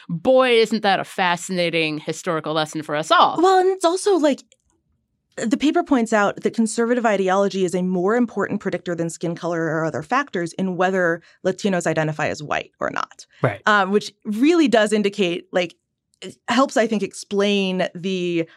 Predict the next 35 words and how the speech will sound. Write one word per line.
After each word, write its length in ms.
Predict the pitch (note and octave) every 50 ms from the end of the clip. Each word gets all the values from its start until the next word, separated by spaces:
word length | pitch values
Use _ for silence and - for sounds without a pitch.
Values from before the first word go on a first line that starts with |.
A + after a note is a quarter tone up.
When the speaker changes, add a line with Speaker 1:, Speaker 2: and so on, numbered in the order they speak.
| _ -
Speaker 2:
Republican 420 | G3+ G#3+ A#3 G#3 F#3 G3 - G3
shift 220 | - - F3+ - -
you're 80 | E3+ E3
talking 400 | - - E4+ F#4 F4+ A#3+ F3 D#3
about, 120 | D3+ A#3+
Speaker 1:
Right. 200 | G#3 D#3+ - -
Speaker 2:
Jane, 240 | - D#3+ - - F3+
right? 240 | F#3+ G3 G3+ G#3 -
Where, 140 | G#3 G3
like, 260 | F#3+ F3+ F3 E3 - _ - - - -
Latino 400 | G3+ A3 A3 - C#4+ C#4+ C#4+ C4
Republicans 580 | G#3+ G3+ - - C4 A3+ B3+ B3 - G3+ F#3+ F3+
are 60 | F3+
like, 200 | F3 F3 E3+ - -
"I'm 200 | G3+ G#3 G#3+ A3 A#3
not 220 | A#3 F#3 F3 F#3
Latino, 420 | F#3 F3+ - - A3+ G#3 F#3+ F3 E3
I'm 140 | D#3 D#3
Republican," 580 | D#3 - - - F4 E4 G4 F#4+ - G3 - C#3+
to 100 | - G#3+
a 40 | F#3+
certain 340 | - - - A3 - - F3+
extent, 480 | E3+ - - - - E4+ G3 E3 - -
right? 240 | G#3+ A3 G#3+ G#3+
Like, 360 | A3 A3 G#3+ G3+ G3 G3 - - - - - - -
they, 100 | A3 C#4
Speaker 3:
Well 440 | B3+ A#3 A3 G3+ F3+ E3+ D#3 C#3 -
Speaker 2:
I 80 | -
mean, 180 | E4+ F4+ D4+ C#4+
it's 180 | - F#4 -
not 280 | F#4 F#4+ F#4+ F#4 F4 C4
like, 180 | C#4+ B3+ B3+ B3+ - - -
Speaker 3:
<laughs> 180 | B3 - -
Speaker 2:
n-, 140 | C#4 C4+ C4 - -
I, 260 | D#4+ F4 E4 A#3+ G#3